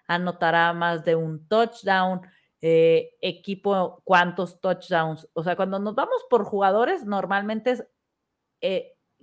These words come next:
anotadores de touchdown, ¿no? Ahorita estoy abriendo y me sale, y volvemos a lo mismo, en el partido que va a haber mañana, si yo pongo anotadores de touchdown, pone Lamar Jackson,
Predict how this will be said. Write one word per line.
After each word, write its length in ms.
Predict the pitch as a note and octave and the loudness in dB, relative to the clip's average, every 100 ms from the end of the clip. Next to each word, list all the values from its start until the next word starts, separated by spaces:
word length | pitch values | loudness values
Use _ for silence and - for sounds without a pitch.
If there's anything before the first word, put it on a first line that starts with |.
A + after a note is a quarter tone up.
| _ _ | _ _
anotadores 600 | F#3 G3 F#3+ F#3+ G3 G#3+ A3+ | -4 -2 -2 -2 0 -2 -2
de 100 | A3 | -4
touchdown, 480 | F3 E3+ - C#3+ | -4 -6 -8 -10
¿no? 80 | D3+ | -4
Ahorita 300 | G#3 F3 G3 | -4 -4 -4
estoy 240 | G3 - F3+ | -6 -2 -2
abriendo 600 | F3+ F#3 G3 G3 A3+ A4+ - - _ | 0 -2 -4 -2 -4 -4 -16 -20 _
y 80 | F3 | -6
me 240 | F3 F3 E3+ | -2 -2 -2
sale, 500 | F#3+ E3 D3+ - _ _ | 0 0 0 -8 _ _
y 160 | D#3+ D3+ | -8 -4
volvemos 400 | D3+ D#3 F3 F#3+ | -4 -4 -8 -6
a 80 | |
lo 80 | E3 | -6
mismo, 300 | D#3 C#3+ C#3 | -6 -10 -12
en 80 | C#3 | -12
el 100 | C3+ | -10
partido 340 | D3+ - F3+ | -10 -8 -8
que 120 | F3+ D#3+ | -2 0
va 80 | |
a 20 | D#3 | 2
haber 180 | D#3 | 0
mañana, 440 | D#3 D#3 F#3 C#4+ A4 C5+ _ _ _ _ _ _ _ - | -2 -4 0 0 0 -6 _ _ _ _ _ _ _ -10
si 160 | G3+ F#3+ | -4 0
yo 180 | G#3+ | 0
pongo 260 | A3 F#3+ F#3 | 0 -2 -2
anotadores 600 | F3 F3 F#3 F#3+ G#3 D4 | -2 -2 0 2 2 0
de 120 | F#3 | -4
touchdown, 680 | F#3 C4+ C#4 - D#4+ E4+ C#4 | -2 -2 -2 2 0 2 -2
pone 400 | G3 D#3+ C#3 C3 _ _ _ _ _ | 0 0 0 -14 _ _ _ _ _
Lamar 480 | F#3+ G#3+ A#3 C4+ C#4 | 4 4 6 2 4
Jackson, 540 | A3+ F3+ - C3+ F#3+ | 2 0 -8 -12 -14